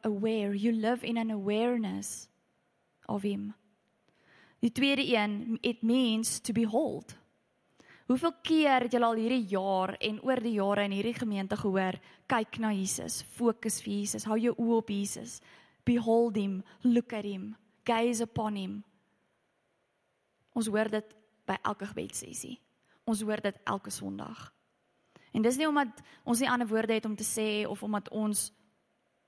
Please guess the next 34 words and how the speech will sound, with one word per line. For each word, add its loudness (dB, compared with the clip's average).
dink 0
dis -2
oulik -2
nie. -6
To 2
know 4
his 0
voice 0
means 0
you 2
look 0
at -4
him -6
constantly. -10
It -2
means 6
you 6
look 2
at -6
his -6
eyes. -8
Jou 4
oë 2
is -2
die 0
heeltyd 2
op -4
hom, -6
die 2
heeltyd 2
op -6
hom. -10
To 0
consider, 2